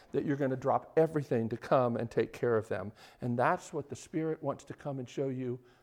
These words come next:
about God. One last thing I'll say about this. Charles Spurgeon,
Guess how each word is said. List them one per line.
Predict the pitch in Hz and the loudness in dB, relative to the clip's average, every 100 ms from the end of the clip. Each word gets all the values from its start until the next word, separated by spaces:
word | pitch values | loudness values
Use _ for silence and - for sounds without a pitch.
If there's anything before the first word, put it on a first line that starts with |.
| - | -12
about | - 117 101 | -8 -6 -8
God. | - - - - _ _ _ _ _ _ _ _ _ _ _ _ _ _ _ _ _ _ _ _ _ - _ _ _ _ _ _ _ _ _ _ _ _ _ _ - _ _ _ - | -10 -12 -14 -20 _ _ _ _ _ _ _ _ _ _ _ _ _ _ _ _ _ _ _ _ _ -20 _ _ _ _ _ _ _ _ _ _ _ _ _ _ -20 _ _ _ -2
One | 139 | 0
last | 120 101 - | 2 2 0
thing | 131 123 113 - _ _ _ _ _ _ _ - - | 2 2 2 -6 _ _ _ _ _ _ _ -12 -4
I'll | 123 | 2
say | 143 | 4
about | 120 113 110 | 6 4 4
this. | 120 113 - _ - - - - - - - - _ _ _ _ - - - - | 2 2 -8 _ -20 -20 -20 -20 -20 -20 -20 -20 _ _ _ _ -20 -20 -18 -2
Charles | - 135 131 | 8 10 10
Spurgeon, | - 147 151 123 110 | 6 8 8 6 0